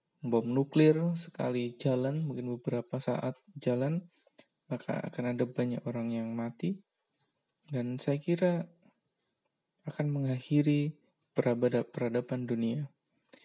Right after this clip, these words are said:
ekosistem dan lain sebagainya. Ya, mungkin kemarin kita berada di ujung perang, tapi nyatanya perang kita hari ini, mm,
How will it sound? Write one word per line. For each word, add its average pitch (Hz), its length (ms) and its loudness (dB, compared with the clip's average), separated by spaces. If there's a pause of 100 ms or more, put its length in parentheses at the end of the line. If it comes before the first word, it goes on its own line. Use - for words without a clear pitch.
(220)
ekosistem - 880 -2
dan 117 80 0
lain 113 80 -2
sebagainya. 127 640 -2 (1040)
Ya, 185 160 2
mungkin 226 720 -2
kemarin 160 400 0
kita 160 240 2
berada 123 240 2
di 120 160 -2
ujung 120 320 -2
perang, 120 240 -2
tapi 123 320 -6
nyatanya 147 560 -2 (640)
perang 123 240 -2
kita 131 400 2
hari 123 160 0
ini, 143 240 0
mm, 180 880 -6